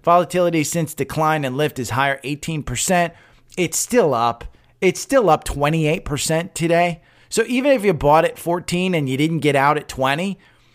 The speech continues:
I, do I think it's going to twenty? No. No. I think it's a good stock to get into. I think it's an opportunity to get into a, um, a, a stock that's not horrible.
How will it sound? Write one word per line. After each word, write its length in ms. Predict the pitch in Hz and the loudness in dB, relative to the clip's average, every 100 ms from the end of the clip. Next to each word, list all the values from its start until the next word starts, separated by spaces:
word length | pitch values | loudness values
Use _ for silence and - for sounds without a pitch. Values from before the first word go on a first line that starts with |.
| _ - | _ -6
I, 80 | 190 | -6
do 240 | 170 208 | 0 4
I 100 | 196 | 4
think 180 | 208 240 | 2 -2
it's 100 | 165 | 2
going 320 | 170 160 180 | 2 4 2
to 60 | 165 | -2
twenty? 380 | - 175 185 180 | 0 0 0 -4
No. 600 | 120 123 127 139 147 - _ _ _ _ _ _ | -2 0 4 2 0 -6 _ _ _ _ _ _
No. 580 | 139 143 156 147 180 147 _ _ - - | -4 0 2 4 2 -2 _ _ -10 -2
I 100 | 160 | 0
think 140 | 165 | 0
it's 100 | 151 | -2
a 60 | 135 | -2
good 240 | 151 135 | 0 -2
stock 340 | - 143 135 | 0 0 0
to 100 | 131 | -4
get 180 | 117 117 | -6 -4
into. 480 | 123 180 - 135 165 - - - | -2 -2 -2 -2 -4 -12 -20 -6
I 80 | 135 | -2
think 160 | 143 | -2
it's 120 | 139 135 | -2 -2
an 80 | |
opportunity 560 | 127 127 123 117 147 131 | -2 -2 -4 -4 -2 -2
to 120 | 113 | -4
get 220 | 120 127 131 | -2 0 0
into 320 | 127 131 123 | -4 -2 -2
a, 180 | 113 110 | 0 -2
um, 320 | 113 110 117 | -4 -4 -8
a, 280 | 120 127 123 | -8 -4 -4
a 40 | |
stock 400 | 127 - 127 127 | -4 0 0 0
that's 200 | 123 113 | -6 -6
not 200 | 135 113 | -4 -4
horrible. 720 | - - 120 190 175 131 165 | -4 0 2 2 2 -2 -4